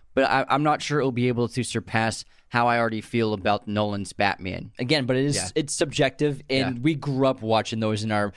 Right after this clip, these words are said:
Speaker 2: most formative teenage years of film. So we were,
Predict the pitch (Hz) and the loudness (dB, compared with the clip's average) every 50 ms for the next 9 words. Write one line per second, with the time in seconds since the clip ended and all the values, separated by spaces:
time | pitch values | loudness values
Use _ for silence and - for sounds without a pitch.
0 | - - - 127 135 127 - - - - 156 156 147 143 139 135 117 - - - | -12 -8 -2 -2 0 0 -2 -6 -4 -2 0 2 2 2 0 0 -2 -4 -6 -4
1 | 151 151 143 139 135 123 107 120 131 135 139 135 123 - - - 117 117 - - | -2 0 0 0 0 0 -2 0 0 2 2 2 2 0 0 0 0 -2 -2 -6
2 | - 147 147 139 120 110 - - 120 113 110 131 135 127 123 127 120 107 | -2 0 2 2 0 -2 -2 -2 -2 0 2 2 0 2 2 0 0 0